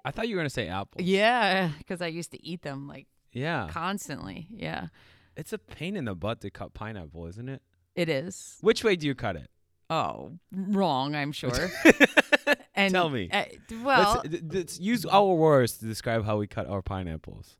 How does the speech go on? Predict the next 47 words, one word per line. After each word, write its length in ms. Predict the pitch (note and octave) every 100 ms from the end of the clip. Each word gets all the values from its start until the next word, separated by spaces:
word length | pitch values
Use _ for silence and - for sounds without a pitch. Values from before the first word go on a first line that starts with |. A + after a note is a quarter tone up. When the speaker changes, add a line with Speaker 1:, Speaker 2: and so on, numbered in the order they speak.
| -
Speaker 2:
We're 100 | A3+
gonna 140 | G#3+ G3+
use 260 | F#3 F#3
words 520 | E3 E3 F3+ G#3+ G3+
to 160 | - G#3
describe 420 | F#3+ F#3 F#3 F3+
how 140 | G3 F#3
we 100 | F3
cut 220 | F3+ F#3+
it? 180 | D#4 -
I 40 | -
Speaker 1:
Yeah, 180 | G3
Speaker 2:
mean, 80 | C#3+
Speaker 1:
'cause 160 | F#2+ C#3
Speaker 2:
I 20 |
Speaker 1:
then 160 | A#2 B2
listeners 380 | B2+ A#2+ C3+ A#2
need 160 | B2+ A2
to 100 | A#2
know 140 | A2
how 120 | A2
you 140 | G#2 F#2
cut 200 | B2 C3+
it, 180 | G2+ -
so 100 | G2+
you 80 | A2+
have 80 |
Speaker 2:
Okay. 80 | A#2
Speaker 1:
to 60 | A2+
use 200 | A#2 A2
words 280 | A2+ A2 -
to 60 |
describe 460 | G#2 G#2+ - - -
it. 100 | - _ -
Speaker 2:
Okay, 480 | A#3+ C#4+ G3+ A#3 B3+
so 320 | - A3+ G#3
I 140 | G3+
cut 220 | F#3+ A#3
off 180 | G#3 G3+
the 100 | -
top. 540 | - - D#3 E3+ - - - -
Speaker 1:
The 160 | A#2 A#2+
head 220 | A2+ A2
of 80 | A2+
the 100 | B2+
pineapple. 600 | A2+ G2 F2 E2 F2 A#2+
Speaker 2:
Right. 400 | G3 G3 D#3 A2+